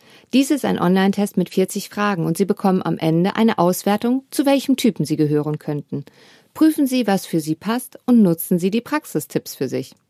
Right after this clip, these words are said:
Zweitens, in der Podcast-Folge einhundert finden Sie eine Übung, die Sie neurologisch in zehn Sekunden zu mehr innerer Ruhe bringt. Je nachdem, wo Sie gerade stehen, kann es sein,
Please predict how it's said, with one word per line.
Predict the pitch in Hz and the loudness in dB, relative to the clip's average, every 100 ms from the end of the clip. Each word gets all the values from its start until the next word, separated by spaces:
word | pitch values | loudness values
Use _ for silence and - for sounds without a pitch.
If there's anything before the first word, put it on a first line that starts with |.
| _ _ | _ _
Zweitens, | - 254 320 - 147 147 | -2 2 2 0 -4 -6
in | - | -2
der | 190 | 0
Podcast-Folge | 190 220 - 226 220 - 208 202 196 | 0 -4 -4 -6 -6 -4 -2 -2 0
einhundert | 196 180 185 160 147 - | 0 2 2 0 -2 -2
finden | 226 240 262 262 | 0 2 0 -6
Sie | - 202 | -4 -2
eine | 185 190 | -2 -2
Übung, | 196 202 165 175 214 - - - _ - | 0 0 0 0 -2 -6 -20 -20 _ -6
die | 196 | -2
Sie | 196 | 2
neurologisch | 196 214 214 208 247 254 202 220 - | 4 4 2 2 2 0 0 -2 -2
in | 190 190 | -2 -2
zehn | - 240 262 254 | 0 0 2 0
Sekunden | 254 - 214 214 - 196 | -2 -2 0 0 0 -2
zu | - 202 | 0 2
mehr | 196 196 196 185 | 4 4 0 -2
innerer | 180 180 170 170 | -2 -2 -2 -4
Ruhe | 160 160 | -2 -2
bringt. | 139 123 123 - _ _ _ _ _ _ | -2 -8 -10 -12 _ _ _ _ _ _
Je | 160 190 | 2 4
nachdem, | 208 220 254 247 | 4 2 0 2
wo | 247 | 2
Sie | 226 | 0
gerade | 220 208 202 | -2 -2 -4
stehen, | - 247 220 196 | -4 -2 0 0
kann | 196 180 | -2 -4
es | 175 | -4
sein, | - 220 190 208 | -4 -2 -2 -2